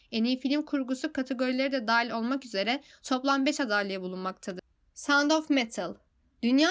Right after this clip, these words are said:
premierini altı Eylül iki bin on dokuzda Toronto Film Festivali'nde platform ödülü programında yapan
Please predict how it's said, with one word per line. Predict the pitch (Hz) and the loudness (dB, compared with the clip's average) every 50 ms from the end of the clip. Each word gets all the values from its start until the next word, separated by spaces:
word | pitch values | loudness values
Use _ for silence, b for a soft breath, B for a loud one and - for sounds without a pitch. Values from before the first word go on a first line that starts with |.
| 415 - | 2 -2
premierini | - 370 359 339 311 302 285 277 269 285 294 349 349 | -2 2 4 4 6 6 4 2 2 2 2 2 2
altı | - 254 262 262 262 262 - 339 | 2 2 2 2 2 0 0 0
Eylül | 349 311 311 254 | 2 2 2 2
iki | 226 240 - - 262 | 0 -6 -6 -2 0
bin | 262 269 | 0 2
on | 285 311 320 | 4 4 2
dokuzda | 320 311 - 247 220 202 196 214 233 254 | 2 0 -2 -6 -6 -2 0 0 0 0
Toronto | - - 269 262 285 302 302 285 233 220 | 0 0 2 4 4 2 2 0 -4 -8
Film | - - 262 302 302 | -2 2 2 2 4
Festivali'nde | 302 285 262 262 - - 214 208 208 196 190 190 208 240 | 4 2 0 0 -4 -4 -4 -4 -4 -4 -6 -4 -4 -4
platform | 233 - - 220 214 214 - - 269 277 302 294 | -4 -2 -2 -2 -2 -2 -2 -2 2 2 2 2
ödülü | - 233 233 233 269 277 | 0 -2 -2 -2 -2 -2
programında | - - 285 262 240 226 220 220 208 196 190 185 | 0 0 0 0 0 0 -4 -4 -4 -4 -2 -2
yapan | 180 175 175 - 208 202 262 311 | -2 -2 -2 -4 -4 -4 -4 -4